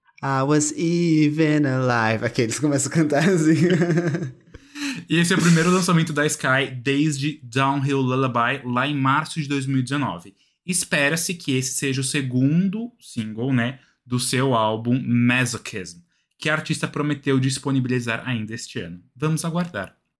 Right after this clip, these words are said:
Speaker 1: Com o passaporte em dia pra ir longe demais com Pablo até a Europa em turnê, a Urias lançou um novo E P, o Her Mind Parte um, que traz influências sonoras da música eletrônica e latina internacional,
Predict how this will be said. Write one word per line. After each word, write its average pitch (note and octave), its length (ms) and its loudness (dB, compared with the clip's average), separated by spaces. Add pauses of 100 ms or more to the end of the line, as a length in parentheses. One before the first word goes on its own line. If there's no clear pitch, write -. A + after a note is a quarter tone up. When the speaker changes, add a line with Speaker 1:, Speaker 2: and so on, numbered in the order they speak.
(140)
Speaker 1:
Com F#3 140 0
o G3+ 80 0
passaporte F3+ 720 0
em G3+ 160 6
dia F3+ 400 4
pra D#3+ 240 2
ir D#3 60 4
longe D3+ 500 4
demais C3 500 2
com C3+ 200 -4
Pablo B2 500 2
até B2+ 380 0
a D#3+ 80 4
Europa C3+ 580 4
em B2 100 0
turnê, C3 520 0
a - 160 0
Urias F3 460 4
lançou D#3+ 380 2
um D#3 40 4
novo D3+ 360 4
E F3+ 60 4
P, C#3 460 0
o C#3+ 120 2
Her D#3+ 240 2
Mind C3+ 500 0 (100)
Parte B2 400 2
um, C#3+ 260 4 (260)
que - 120 -4
traz D#3 300 2
influências D#3 520 0
sonoras C#3+ 460 2
da C#3 100 0
música C3+ 240 -2
eletrônica C#3+ 600 0
e E3 100 2
latina D#3 640 2
internacional, D#3 1120 0